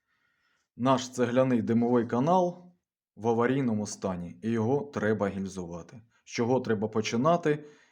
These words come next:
як розраховувати все це. Е, робив розрахунок на, м, невеличку піч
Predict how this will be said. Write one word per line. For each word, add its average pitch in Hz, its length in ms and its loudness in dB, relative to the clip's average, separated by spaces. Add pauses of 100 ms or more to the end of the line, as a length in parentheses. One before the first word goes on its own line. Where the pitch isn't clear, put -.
(100)
як 123 260 4
розраховувати 135 880 2
все 113 280 -2
це. 104 200 -4
Е, 107 80 -6 (1040)
робив 147 320 4
розрахунок 131 880 0
на, 120 260 4
м, 104 600 -6
невеличку 113 680 0 (400)
піч 196 380 0